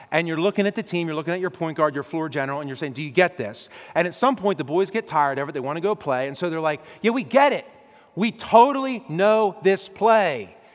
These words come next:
We believe in it. Yes, it works."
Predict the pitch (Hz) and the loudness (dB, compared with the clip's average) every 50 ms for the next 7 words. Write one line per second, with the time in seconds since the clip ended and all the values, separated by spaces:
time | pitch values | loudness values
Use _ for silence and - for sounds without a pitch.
0 | - _ _ _ _ _ _ _ _ _ _ _ _ - 190 254 254 185 156 240 | -20 _ _ _ _ _ _ _ _ _ _ _ _ 0 2 2 2 4 4 4
1 | 240 220 220 226 262 269 277 277 254 214 233 220 214 185 160 - - 139 185 220 | 4 4 2 -2 -4 -2 -2 -4 -4 -4 -2 -2 -2 -4 -4 -8 -6 -4 0 2
2 | 262 277 254 - - - - - 170 202 214 - - - 196 220 269 269 277 277 | 2 2 0 -2 -6 -12 -10 -6 -4 -4 -4 -6 -10 -10 0 4 6 8 8 8
3 | 269 226 156 - - - - - - - - - | 6 4 0 -4 -10 -14 -14 -14 -14 -14 -16 -16